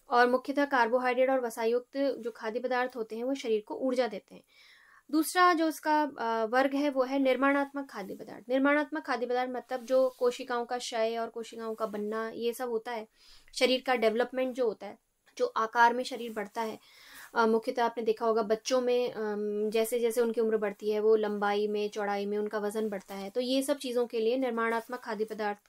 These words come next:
का उपयोग होता है। जैसे प्रोटीन से जो प्रचुर मात्रा में जिनमें प्रोटीन पाया जाता है उनसे, अम, शरीर का निर्माण होता है। तो जो भी प्रोटीन युक्त खाद्य पदार्थ होंगे जैसे अंडा, सोयाबीन, दालें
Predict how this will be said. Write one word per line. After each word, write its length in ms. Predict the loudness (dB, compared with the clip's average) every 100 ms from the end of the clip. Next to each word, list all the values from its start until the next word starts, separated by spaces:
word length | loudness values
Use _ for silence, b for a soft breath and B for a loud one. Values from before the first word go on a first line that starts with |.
| _
का 180 | -2 -2
उपयोग 400 | -2 -6 -4 -2
होता 200 | -4 -8
है। 160 | -8 -6
जैसे 260 | -4 -6
प्रोटीन 520 | -2 0 0 0 -2 -6 b b b b
से 220 | 4 4
जो 260 | 6 4 2
प्रचुर 400 | -2 -2 0 0
मात्रा 300 | -2 -4 -4
में 80 |
जिनमें 240 | 0 0 0
प्रोटीन 320 | -2 -4 -4
पाया 180 | -2 0
जाता 240 | -2 -4
है 200 | -6 -8 -8 B B B
उनसे, 560 | 6 8 8 6 6 4
अम, 480 | 2 0 0 0 -2
शरीर 280 | 0 0 2
का 80 | 4
निर्माण 380 | 4 2 0
होता 260 | 0 -2 -4
है। 160 | -10 -14 B B B B 8
तो 100 | 10
जो 140 | 10
भी 100 | 8
प्रोटीन 400 | 8 4 4 2
युक्त 200 | 2 -2
खाद्य 280 | -4 -2 0
पदार्थ 340 | 0 0 -2
होंगे 220 | -4 -4 -2
जैसे 380 | -4 -4 -4
अंडा, 380 | -4 -6 -4 -6
सोयाबीन, 720 | -4 -4 -4 -4 -6 -8 -6
दालें 500 | -2 0 0 -4 -8